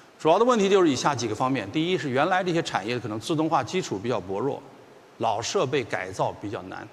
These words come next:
啊。然后呢，制造业数字化转型的涉及的硬件的投入成本相对也是比较高的，它，它会考虑成本嘛，这我投入了有没有回报，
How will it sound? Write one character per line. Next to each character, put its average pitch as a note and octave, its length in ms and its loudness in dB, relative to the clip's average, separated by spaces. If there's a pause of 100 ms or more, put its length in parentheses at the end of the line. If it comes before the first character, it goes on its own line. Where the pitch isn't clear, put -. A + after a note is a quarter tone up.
(500)
啊。 - 180 -14 (800)
然 D#3+ 100 6
后 B3+ 120 6
呢， A3+ 120 4
制 B3+ 160 2
造 A3+ 160 6
业 G#3 220 4
数 A3+ 180 4
字 F#3+ 80 4
化 F#3 220 4
转 A#2+ 240 0
型 D3 240 2
的 D#3+ 260 2 (260)
涉 - 260 2
及 D#3+ 100 2
的 E3 80 4
硬 G3 300 2
件 E3 140 0
的 C#3+ 100 2
投 C3+ 260 2
入 F#3+ 220 0
成 C3+ 280 -4
本 A2+ 160 -4
相 A#2+ 240 -6
对 A2+ 160 -6
也 F#2 220 -8
是 - 160 -12
比 G2 160 -12
较 F2+ 140 -8
高 - 180 -8
的， - 160 -14
它， D3 140 -2
它 F3+ 280 4
会 D#3 200 -2
考 G2+ 180 -4
虑 B2 100 -2
成 A#2 220 -6
本 A#2+ 120 -6
嘛， - 140 -14 (460)
这 E3 80 0
我 D#3 140 2
投 C#3+ 180 2
入 F3+ 160 6
了 C3+ 160 4 (160)
有 C3 100 2
没 C3 80 2
有 D3+ 60 2
回 C3+ 180 -2
报， C3+ 240 -2